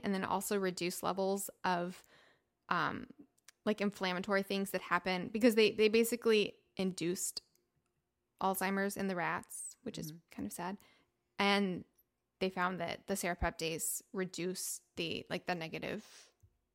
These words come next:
Speaker 1: things that were happening.
Speaker 2: Well, that's
Speaker 1: So that
Speaker 2: good.
Speaker 1: was pretty interesting.
Speaker 2: Yeah, there's a lot out there about it for people to read if you just do some searching and,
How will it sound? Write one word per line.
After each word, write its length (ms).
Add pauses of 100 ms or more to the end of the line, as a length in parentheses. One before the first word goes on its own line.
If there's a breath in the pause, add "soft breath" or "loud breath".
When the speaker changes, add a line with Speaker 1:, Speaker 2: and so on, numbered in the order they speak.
(480)
Speaker 1:
things 240
that 80
were 80
happening. 340
Speaker 2:
Well, 100
that's 160
Speaker 1:
So 80
that 60
Speaker 2:
good. 40
Speaker 1:
was 100
pretty 220
interesting. 380
Speaker 2:
Yeah, 60
there's 200
a 60
lot 380
out 180
there 140
about 320
it 160
for 100
people 300
to 160
read 300
if 120
you 80
just 220
do 140
some 200
searching 800
and, 160